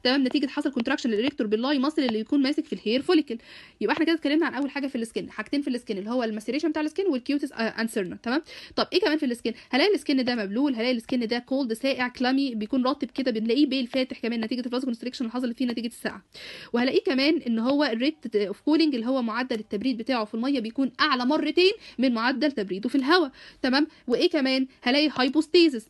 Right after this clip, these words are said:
تمام. احنا واخدينها كده بالترتيب، نحاول نرتب كلهم سكين همت والتبريد بتاع السكين برضه. طيب اخر حاجه رقم أربعة اللي هو هايبوستيزس، برضه ليه علاقه بالسكين. هلاقي عنده هايبوستيزس، اه الهايبوستيزس بتاعه فين؟ احنا فاكرين الشخص اللي بيغرق كان دكتور اسلام قايل لنا ان هو الشخص اللي بيغرق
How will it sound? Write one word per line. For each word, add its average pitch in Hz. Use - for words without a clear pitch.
تمام. 262
احنا 254
واخدينها 262
كده 285
بالترتيب، 262
نحاول 262
نرتب 226
كلهم 262
سكين 285
همت 302
والتبريد 269
بتاع 262
السكين 240
برضه. 190
طيب 220
اخر 285
حاجه 285
رقم 262
أربعة 226
اللي 269
هو 269
هايبوستيزس، 262
برضه 233
ليه 247
علاقه 254
بالسكين. 277
هلاقي 262
عنده 254
هايبوستيزس، 311
اه 233
الهايبوستيزس 285
بتاعه 294
فين؟ 262
احنا 226
فاكرين 247
الشخص 254
اللي 226
بيغرق 254
كان 214
دكتور 254
اسلام 294
قايل 214
لنا 247
ان 208
هو 226
الشخص 262
اللي 214
بيغرق 330